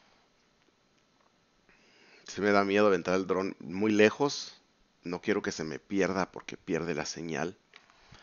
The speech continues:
Eh, ustedes, como ustedes saben, en México la señal no es muy buena. Y es muy fácil de que, de que el dron se pierda porque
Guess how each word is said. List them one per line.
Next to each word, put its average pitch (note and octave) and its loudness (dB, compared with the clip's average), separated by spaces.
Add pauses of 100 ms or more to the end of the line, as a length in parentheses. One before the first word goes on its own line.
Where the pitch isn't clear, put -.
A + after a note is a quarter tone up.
(540)
Eh, F2+ -8
ustedes, G2 0
como D#2+ -12
ustedes F#2+ 0
saben, G#2+ 4
en E2+ -6
México F2+ -8
la D#2+ -6
señal E2+ -6
no F2+ -6
es F2 -14
muy F2+ -8
buena. F#2 -4 (960)
Y F2+ -4
es - -4 (460)
muy G2 -4
fácil A2+ 4
de F#2+ -4
que, C#2+ -4 (1040)
de F#2 -4
que - -6
el F2+ -2
dron G2+ -4
se G2+ -2
pierda G2+ 2 (120)
porque C#2 -6